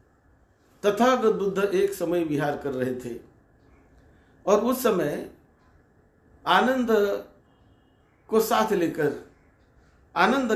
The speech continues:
के साथ वो भिक्षाटन के लिए शहर में गए, राजगृह में गए और जाकर उन्होंने एक सूकर की बच्ची,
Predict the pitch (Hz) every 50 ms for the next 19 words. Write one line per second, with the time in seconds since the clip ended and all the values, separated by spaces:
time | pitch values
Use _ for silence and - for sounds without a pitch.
0 | - - 226 220 220 - 175 175 185 185 - 180 190 202 202 202 202 - 147 151
1 | 170 160 - - 185 185 180 180 170 156 147 147 - 156 147 143 147 160 170 185
2 | 185 - - 170 156 156 151 156 160 165 170 170 226 220 196 - - - - -
3 | - _ _ - _ _ _ _ _ _ _ _ _ _ _ _ _ _ _ _
4 | _ _ _ _ _ _ _ _ - - - _ _ _ _ - 131 151 156 156
5 | 147 139 123 135 127 135 131 123 127 143 185 220 240 - - - - _ _ _
6 | _ _ _ - 120 143 - - - - - - _ - - - _ _ _ _
7 | _ _ _ _ _ - - - _ _ _ _ - - 202 190 175 180 185 190
8 | 185 247 262 240 220 202 190 185 185 185 175 143 135 165 226 - - - - _
9 | _ _ _ _ _ _ _ _ _ _ - 196 220 220 220 - - 208 208 202
10 | - - - - 196 196 190 226 240 233 233 - 220 208 165 165 160 156 - -
11 | 175 165